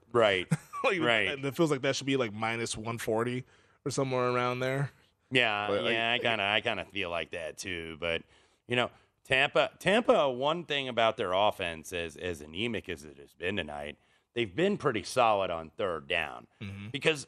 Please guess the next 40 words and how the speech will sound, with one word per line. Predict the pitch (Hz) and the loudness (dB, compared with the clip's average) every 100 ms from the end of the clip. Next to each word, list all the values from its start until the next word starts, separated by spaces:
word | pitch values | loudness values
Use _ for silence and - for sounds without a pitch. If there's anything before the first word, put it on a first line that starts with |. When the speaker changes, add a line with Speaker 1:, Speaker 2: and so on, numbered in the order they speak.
| 127 | -6
Speaker 1:
the | 139 | -4
Saints | - 180 202 208 | 0 0 0 2
aren't | 190 165 123 | 2 2 0
really | 151 143 | -2 -2
getting | 117 127 135 123 | 0 0 0 0
them | 120 113 | -4 0
behind | 107 123 113 92 | 2 2 2 -2
the | |
chains | - 131 113 85 | -2 0 0 -4
where | 95 | -6
they're | 98 98 | -4 0
getting | 110 85 87 | 0 -2 -4
T | 139 113 | -2 0
F | 98 123 | 0 2
Ls, | 113 92 87 | 2 2 0
you | 95 87 | -4 -4
know, | 87 | -6
where | 87 | -4
Tampa | 113 107 92 | -2 -2 -2
runs | 90 104 101 | -2 -4 -2
it | 101 | 0
on | 98 | 0
first | 98 101 - | -2 -6 -4
down, | 101 98 98 98 98 95 - _ - | -4 -2 -2 0 -2 -6 -20 _ -4
and | 110 104 | -2 2
then | 101 98 | 2 4
all | 98 95 | 4 4
of | 92 | 2
a | |
sudden, | - 107 92 | 0 0 2
you | 95 | 0
know, | 90 82 | 0 -2
it's | - | 0
second | 131 113 92 | 2 2 -4
and | 82 | -12
twelve, | - 113 104 98 98 82 | -2 2 2 2 0 -2
second | - 110 101 | 0 0 -2
and | 76 - | -10 -4
thirteen. | 107 92 - 107 95 92 | -2 -2 -2 -2 -2 -2
So, | 104 95 92 | 2 2 2